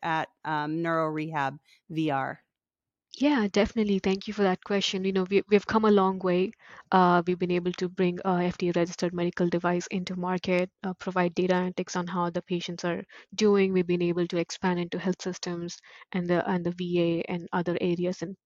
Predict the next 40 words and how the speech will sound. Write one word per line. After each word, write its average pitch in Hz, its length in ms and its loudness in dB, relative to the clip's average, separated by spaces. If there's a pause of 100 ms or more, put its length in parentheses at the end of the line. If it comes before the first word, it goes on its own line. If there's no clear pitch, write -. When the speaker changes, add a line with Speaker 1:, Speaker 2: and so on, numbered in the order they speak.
(200)
Speaker 2:
private 175 260 0
clinics 180 380 -4
and 175 80 -10
senior 185 260 -6
care - 260 -4
settings. 180 460 -4 (440)
And 180 340 2
we 180 80 -2
came 180 260 0
out 170 240 2
with 175 100 -8 (200)
our, 180 160 0 (240)
the 196 100 -4
first 180 260 -2
company 175 340 -2
that 170 140 -2
came 175 200 -6
out 170 100 -4
with 165 100 -4
a - 40 -12
certification 185 680 -2
program 175 400 -4
for - 240 -8 (340)
P 196 180 -4
Ts 180 300 -2
and 165 140 -4
O 175 140 -2
Ts 175 300 -4
and 170 100 -6
rec 170 180 -2
therapists, 170 380 -2
so 175 80 -8
they 165 140 -2
can 180 320 -2
be, 170 240 -4 (420)
uh, 165 340 4
you 175 120 -4
know, 165 180 -4
professionally 190 480 2
certified, 170 640 2